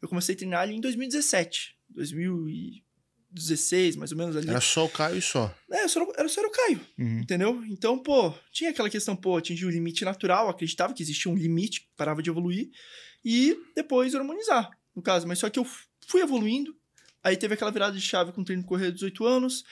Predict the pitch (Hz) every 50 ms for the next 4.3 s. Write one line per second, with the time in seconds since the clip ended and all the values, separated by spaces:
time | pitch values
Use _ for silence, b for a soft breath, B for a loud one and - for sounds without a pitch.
0 | B B B - 208 190 202 202 - 226 208 - - 202 208 202 196 - - 190
1 | 180 185 - 214 220 220 214 - 185 - 185 180 196 185 180 180 - 185 170 -
2 | - 180 180 185 185 - 131 - - 185 190 196 220 233 240 247 233 - - 320
3 | 302 294 294 - 277 285 - - 330 330 359 392 - 403 403 392 381 294 381 381
4 | 403 359 440 440 370 -